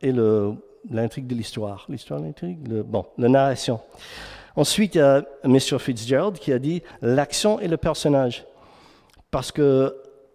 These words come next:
un caractère, un personnage intéressant avec une série de choix est défini par le choix qu'il, que, que, qu'il ou elle prend. Et c'est ça qui,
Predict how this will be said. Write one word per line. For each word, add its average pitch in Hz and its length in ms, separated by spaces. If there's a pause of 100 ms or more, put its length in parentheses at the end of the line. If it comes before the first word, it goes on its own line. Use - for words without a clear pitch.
(960)
un 165 80
caractère, 139 580
un 135 100
personnage 139 640
intéressant 139 800
avec 127 260
une 110 80
série 135 360
de 113 100
choix 147 360 (400)
est 120 120
défini 160 520
par 135 160
le 113 80
choix 135 240
qu'il, 123 240 (140)
que, 110 220
que, - 180
qu'il 156 320
ou 123 100
elle 117 360 (340)
prend. 175 380 (800)
Et 135 80
c'est 123 160
ça 160 220
qui, 180 460